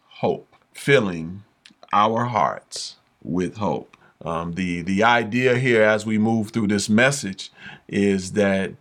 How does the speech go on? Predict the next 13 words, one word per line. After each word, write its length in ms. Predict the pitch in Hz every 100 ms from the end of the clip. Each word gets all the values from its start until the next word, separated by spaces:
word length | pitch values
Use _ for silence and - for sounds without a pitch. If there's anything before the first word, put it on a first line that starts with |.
| - - -
um, 340 | 87 90 87 87
since, 600 | - 113 104 - - -
uh, 380 | 90 85 82 - -
the 360 | 50 50 50
celebration 760 | - - 131 110 113 107 - 110
of 180 | 101 98
our 140 | 95
Lord's 540 | 98 113 110 101 101 -
coming, 480 | - 135 113 95 98 - - - -
um, 380 | 101 92 90 95
provides 560 | - 101 110 110 104
us 180 | 120 101
hope, 400 | 131 147 110 -